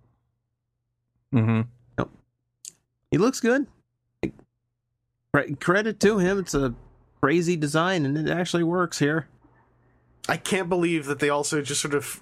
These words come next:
Speaker 3: flipped a little Scorponok in with them. Like, I had figured that would get budgeted out.
Speaker 2: Well, they had to. It's, it, it's,
Speaker 1: Yeah,
Speaker 2: it's,
Speaker 1: you've
Speaker 2: it's
Speaker 1: got, you've got enough space in the tail.
Speaker 3: I know,
Speaker 2: It's,
Speaker 3: but, like
Speaker 2: it's one of two things he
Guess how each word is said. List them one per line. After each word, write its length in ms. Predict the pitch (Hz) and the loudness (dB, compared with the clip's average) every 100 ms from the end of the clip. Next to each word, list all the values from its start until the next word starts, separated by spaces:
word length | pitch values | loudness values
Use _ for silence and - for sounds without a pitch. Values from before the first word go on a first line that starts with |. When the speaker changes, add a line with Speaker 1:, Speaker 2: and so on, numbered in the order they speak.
| 113 | -12
Speaker 3:
flipped 460 | 110 - - 165 151 | -6 -6 -2 -2 0
a 20 | |
little 180 | 151 139 | -2 -2
Scorponok 560 | - 156 147 127 123 123 | 0 -2 0 0 0 -2
in 160 | 120 | -2
with 140 | 110 - | -2 -2
them. 220 | 101 98 - - - _ - - | -6 -8 -14 -20 -20 _ -18 -6
Like, 180 | 120 117 | -4 0
I 80 | 139 | -2
had 260 | 123 135 | -2 -4
figured 380 | - 170 151 135 | -2 0 0 0
that 160 | 143 139 | -2 -2
would 140 | 135 | -2
get 200 | 127 120 | -2 0
budgeted 420 | 123 120 117 110 | -2 -2 -2 -2
out. 280 | 110 107 95 - - | 0 -2 -4 -12 -6
Speaker 2:
Well, 60 | |
they 100 | 131 | -4
had 320 | 127 139 147 135 | -2 0 0 -2
to. 540 | - 143 107 82 65 - _ _ _ _ _ _ | 0 2 2 -2 -6 -12 _ _ _ _ _ _
It's, 120 | - - - | -8 -8 -6
it, 140 | - 117 - | -4 -4 -2
it's, 120 | 135 139 | -2 2
Speaker 1:
Yeah, 60 | 123 | 2
Speaker 2:
it's, 120 | 123 | 4
Speaker 1:
you've 120 | 123 | 4
Speaker 2:
it's 160 | 120 143 | 2 -2
Speaker 1:
got, 180 | - 147 131 | 0 0 0
you've 200 | 151 160 | 0 2
got 140 | 180 | 2
enough 220 | 156 143 | 4 0
space 440 | - - 131 123 - | 0 2 2 2 0
in 80 | |
the 80 | 107 | 0
tail. 480 | 98 92 87 87 87 - - - - - - - 147 | 0 0 0 0 -2 -8 -20 -20 -20 -20 -10 0 4
Speaker 3:
I 40 | |
know, 420 | 170 202 196 170 | 4 4 2 2
Speaker 2:
It's, 120 | 151 143 | 2 2
Speaker 3:
but, 40 | |
like 260 | 147 139 127 | 2 0 0
Speaker 2:
it's 220 | 170 160 | 0 2
one 180 | 170 185 | 2 2
of 100 | 180 | 0
two 220 | - 208 | 2 2
things 360 | 196 190 185 165 | 2 0 0 0
he 120 | 175 | 0